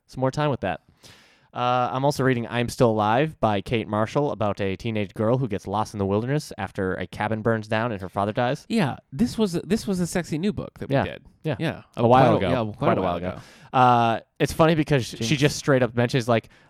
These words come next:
Speaker 1: "Oh, this reminds me of a book I read where a boy gets lost in the woods with a hatchet."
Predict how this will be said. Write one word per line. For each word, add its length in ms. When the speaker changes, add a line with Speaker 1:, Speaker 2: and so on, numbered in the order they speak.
Speaker 1:
"Oh, 100
this 160
reminds 280
me 60
of 80
a 80
book 220
I 60
read 200
where 180
a 40
boy 220
gets 180
lost 280
in 60
the 120
woods 220
with 100
a 60
hatchet." 300